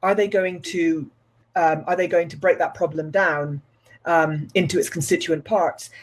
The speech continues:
and, and show us which part of it that they learnt something from, where they made a mistake? You know, I know that you, you talked about it recently, Alex, about ma-, you know, admitting mistakes that you've made. Like, it's completely human.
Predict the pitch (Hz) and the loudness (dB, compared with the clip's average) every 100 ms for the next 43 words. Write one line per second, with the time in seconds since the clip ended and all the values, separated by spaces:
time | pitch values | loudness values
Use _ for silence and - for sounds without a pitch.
0 | - - 180 175 185 175 - - 214 175 | -2 2 2 2 0 0 0 2 4 4
1 | 143 - - - 175 190 - 180 165 156 | 0 -10 -16 2 2 2 2 0 2 -2
2 | 156 143 165 165 208 226 - - - 175 | -4 -4 -4 0 2 0 -4 -14 2 2
3 | 160 151 160 156 151 - 170 180 170 170 | 2 0 2 2 2 -2 0 0 0 2
4 | 160 156 151 190 175 - - - - - | 0 0 -2 2 2 2 -12 -20 -20 -20
5 | _ 185 160 156 170 165 170 170 160 175 | _ -2 0 4 4 4 -2 -4 -4 -2
6 | 190 - - 151 143 190 202 - 156 139 | 0 0 0 -2 0 -2 -4 -2 0 0
7 | 147 160 - 160 - 165 143 151 180 185 | 0 -2 0 -2 -2 -2 0 0 -2 -4
8 | 165 160 - 254 254 175 175 165 160 - | -6 0 4 4 2 -4 4 4 4 -6
9 | - 196 - - 202 220 220 156 - 226 | -2 2 2 0 0 2 0 -2 -2 0
10 | 156 156 | 2 -2